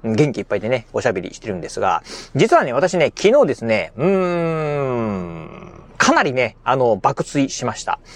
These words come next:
えー、具体的にはね、えー、どれぐらいの爆睡かというとですね、えー、まあ、布団に入ります。あー、もう寝ようかな、あの、これから寝るぞっていう感じでね、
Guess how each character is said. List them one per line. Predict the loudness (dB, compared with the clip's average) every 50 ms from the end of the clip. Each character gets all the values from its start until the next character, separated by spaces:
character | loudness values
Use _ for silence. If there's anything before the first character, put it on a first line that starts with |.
| -20 -20 -6 0
え | 2 2
ー、 | 4
具 | 4 4
体 | 4 4 4
的 | 2 0 0 2 2
に | 4
は | 2 0 0 -2
ね、 | -2 -2 -2 -2 -2 -2
え | -2 0 0 2
ー、 | 4
ど | 6 6
れ | 6 6
ぐ | 4
ら | 0
い | -2
の | -4
爆 | -6 -6 -6 -4
睡 | -4 -2 -2
か | 0 0 -2 -2
と | -4 -6
い | -6
う |
と | -6 -8
で | -10 -8
す | -6 -2
ね、 | -2 -2 -2 -4 -6 -12 -16 -16 -16 -6 -2
え | 2 2 2 2 2 0 0 0
ー、 | 2
ま | 2
あ、 | 0 0 -4
布 | -6 -2
団 | 0 2 2 2
に | 2
入 | 2 2 2 0 0
り | 0
ま | -2 -4 -4
す。 | -6 -10 -20 -20 -20 -20 -20 -6 0
あ | 2 4 4 6 4 4 4 4 2 2 0 0 -2 -6 -12 -20 -8 0
ー、 | 4
も | 4 4 4 2
う | 0
寝 | 0 0 0
よ | 2
う | 2
か | 2 2
な、 | 2 2 0 0
あ | 0 0 2
の、 | 2 0 0 -2 -6 -2 0
こ | 2 2
れ | 4
か | 4
ら | 2 2
寝 | 4 4
る | 4 6
ぞ | 6 6 6 6
っ | 4
て | 2 -2
い | -2
う | -2
感 | -2 -4 -4
じ | -2 0
で | 2 2
ね、 | 2 2 0 -2